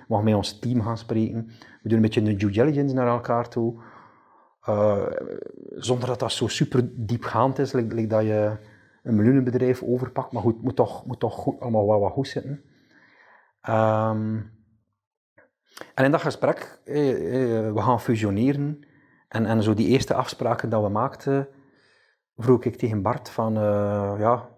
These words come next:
we zijn dan met vijftig mensen. Hij had trouwens nog een klein social media bedrijfje van, denk ik, drie of vier mensen.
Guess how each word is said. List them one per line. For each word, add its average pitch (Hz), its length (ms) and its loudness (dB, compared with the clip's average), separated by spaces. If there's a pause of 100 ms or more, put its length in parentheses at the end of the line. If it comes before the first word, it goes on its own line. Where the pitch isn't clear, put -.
(140)
we 113 100 -6
zijn 113 140 2
dan 107 120 2
met 104 140 0
vijftig 113 420 0
mensen. 123 360 -4
Hij - 100 -6
had 117 120 2
trouwens 110 280 0
nog 107 280 -4 (400)
een - 180 -12
klein 117 640 2 (100)
social 123 480 0
media 139 340 2
bedrijfje 131 560 -2
van, 120 360 -2
denk 117 180 -2
ik, 107 120 -8
drie 117 160 0
of 120 100 0
vier 120 200 -4
mensen. 147 500 -4